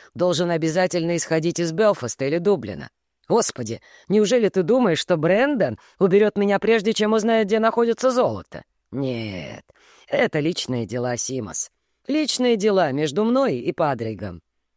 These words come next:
Он усмехнулся. "Ну, тогда я на твоей стороне, Полли.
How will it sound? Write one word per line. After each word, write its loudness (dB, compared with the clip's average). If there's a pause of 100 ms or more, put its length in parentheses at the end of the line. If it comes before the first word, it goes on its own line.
(140)
Он 0
усмехнулся. -8 (680)
"Ну, -2 (260)
тогда 2
я 4
на 2
твоей 2
стороне, 2
Полли. -6